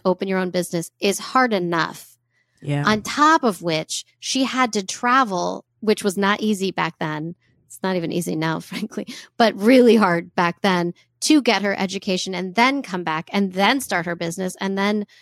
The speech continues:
Speaker 1: start another business where she trains people. Like,
Speaker 2: Yep.
Speaker 1: damn.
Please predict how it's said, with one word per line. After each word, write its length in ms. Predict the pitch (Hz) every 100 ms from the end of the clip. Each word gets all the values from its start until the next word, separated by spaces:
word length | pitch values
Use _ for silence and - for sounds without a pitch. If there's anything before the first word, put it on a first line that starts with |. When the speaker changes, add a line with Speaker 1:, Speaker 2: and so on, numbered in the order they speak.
| _
Speaker 1:
start 300 | - 226 214
another 380 | 214 214 262 233
business 340 | 190 190 190
where 100 | 190
she 100 | -
trains 300 | 208 220 262
people. 380 | - - - -
Like, 180 | 170 170 _ _ _ _ _ _ _ _ _
Speaker 2:
Yep. 160 | 214 269
Speaker 1:
damn. 140 | -